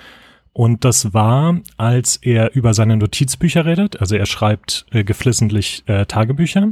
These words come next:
und, äh, nummeriert die auch und betitelt die. Und wie Patrick vorhin schon angedeutet hat, er benennt die Jahre nach Ereignissen, die da passiert sind, wie das Jahr, als der Albatros in die südwestlichen Hallen kam.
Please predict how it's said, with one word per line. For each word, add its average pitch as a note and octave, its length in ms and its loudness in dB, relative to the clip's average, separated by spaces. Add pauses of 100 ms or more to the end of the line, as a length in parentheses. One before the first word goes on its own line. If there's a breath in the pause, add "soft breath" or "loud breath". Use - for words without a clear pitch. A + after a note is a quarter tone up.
(160)
und, G#2+ 400 -2
äh, A2 220 0
nummeriert A#2 500 2
die A#2 140 0
auch G2+ 240 -4
und A2 160 -6
betitelt G#2 420 -6
die. A#2 140 -6 (1500 loud breath)
Und A2+ 200 0
wie A2+ 80 0
Patrick C#3+ 320 -2
vorhin D3 140 2
schon C#3+ 100 0
angedeutet C#3 440 2
hat, C3 200 0
er A#2+ 100 2
benennt A#2+ 400 2
die C#3+ 80 2
Jahre A#2 400 4
nach G#2+ 440 2
Ereignissen, A#2 600 0
die G2+ 80 0
da G2+ 100 -4
passiert G2+ 380 -4
sind, F#2+ 300 -6
wie F#2+ 260 -4 (120)
das - 180 -2
Jahr, G#2 160 2
als G2+ 160 -2
der - 120 -4
Albatros F#2+ 440 -4
in A2 80 -4
die G2 40 -4
südwestlichen F#2+ 540 -4
Hallen A2+ 160 0
kam. C#3+ 320 -4